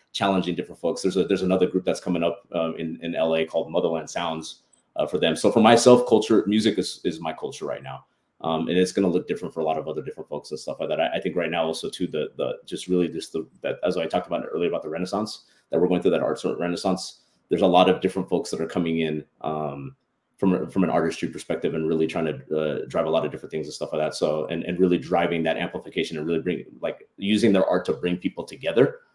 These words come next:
Um, and then if, if the brands are smart enough and they've partnered with them and they've invested with them or whatever, they're getting that, that, that tailwind, um, support there or whatnot. So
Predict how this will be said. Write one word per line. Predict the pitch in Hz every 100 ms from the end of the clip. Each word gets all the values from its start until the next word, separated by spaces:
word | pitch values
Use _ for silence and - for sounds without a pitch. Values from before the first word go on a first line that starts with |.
| _ _ -
Um, | 78 76 73 71
and | 82 85
then | 82
if, | 82 -
if | - -
the | 87
brands | 92 92 92
are | 87
smart | - 92 90
enough | 82 80 -
and | 80
they've | 78 -
partnered | 95 90 76
with | 76 78
them | 80
and | 78
they've | 78
invested | 80 73 80 82 78
with | 80
them | 80
or | 78
whatever, | 80 80 80
they're | 82
getting | 82 80
that, | 78 71 -
that, | 78 71 -
that | 73 -
tailwind, | 82 78 76 73 _ _ _ -
um, | 80
support | 76 - 80 76
there | 80
or | 76
whatnot. | 71 73 67 -
So | 85 73 71